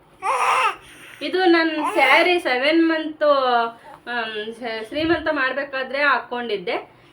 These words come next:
ಮತ್ತು ಇವಾಗ ಹಾಕ್ಕೊಂಡಿದ್ದೀನಿ. ಇವ್ರದ್ದು ನೈನ್ ಮಂತ್ ರನ್ನಿಂಗ್ ಇವಾಗ, ಇವಾಗ ಹಾಕ್ಕೊಂಡಿರೋದು. ಆ, ಓಕೆ, ಈಗ ದತ್ತಾತ್ರೇಯ ಸ್ವಾಮಿ ಪೂಜೆ ಎಲ್ಲ ಹೇಗೆಲ್ಲ ಆಯಿತು ಅನ್ನೋದು ನೋಡಿ. ಹಾಗೆ ನಮ್ಗೆ ಅರಿಶಿಣ ಕುಂಕುಮ ಎಲ್ಲ ಕೊಟ್ಟರು, ಅದನ್ನು ನೀವು ನೋಡ್ಬೋದು.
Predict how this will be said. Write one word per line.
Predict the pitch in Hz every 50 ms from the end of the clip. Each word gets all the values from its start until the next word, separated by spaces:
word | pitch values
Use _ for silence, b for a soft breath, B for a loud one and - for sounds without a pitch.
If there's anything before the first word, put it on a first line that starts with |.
| b _
ಮತ್ತು | 247 254 254 - 330
ಇವಾಗ | 339 294 254 247 247 254 277 302 294
ಹಾಕ್ಕೊಂಡಿದ್ದೀನಿ. | 285 277 262 262 269 - 254 247 247 240 233 233 233 226 226 220 220 220
ಇವ್ರದ್ದು | 220 220 220 226 226 233 226 226 220
ನೈನ್ | 214 214 214 220 240 254 262
ಮಂತ್ | 254 254 - -
ರನ್ನಿಂಗ್ | 1017 - - 254 269 254 262 262 254 247
ಇವಾಗ, | 240 220 214 208
ಇವಾಗ | 208 208 208 226 233 233 220
ಹಾಕ್ಕೊಂಡಿರೋದು. | 208 208 202 - - 220 214 208 202 202 196 190 190 190 196 254 349 370 B B B B B B B B 240
ಆ, | 233 226 220 220 220 220 214 226 226 B B B - 247
ಓಕೆ, | 233 233 - 240 226 - - - - - - - _ 247
ಈಗ | 254 254 247 262 277 320 339 320 - - - - 208 214
ದತ್ತಾತ್ರೇಯ | 220 214 - 262 254 247 254 247 247 247
ಸ್ವಾಮಿ | - 254 240 233 233 233
ಪೂಜೆ | 233 - 247 233 233 240
ಎಲ್ಲ | 240 233 233 254
ಹೇಗೆಲ್ಲ | 247 240 233 226 240 247 254 247 247 254 254 254
ಆಯಿತು | 247 226 226 226 226 220 - 226
ಅನ್ನೋದು | 226 214 220 226 220 226 233 226
ನೋಡಿ. | 226 220 220 214 233
ಹಾಗೆ | 233 233 220 214 208 220
ನಮ್ಗೆ | 220 - - - 226
ಅರಿಶಿಣ | 214 196 202 202 - 233 220
ಕುಂಕುಮ | 226 - 220 208 - 208 214
ಎಲ್ಲ | 208 196 196 208
ಕೊಟ್ಟರು, | - - 208 202 - 233 349 359 B B B B B -
ಅದನ್ನು | 226 220 214 214 220 220 220 226
ನೀವು | 220 220 220 214
ನೋಡ್ಬೋದು. | 214 208 208 208 196 180 196 196 190 185 226 311 392 - - - - -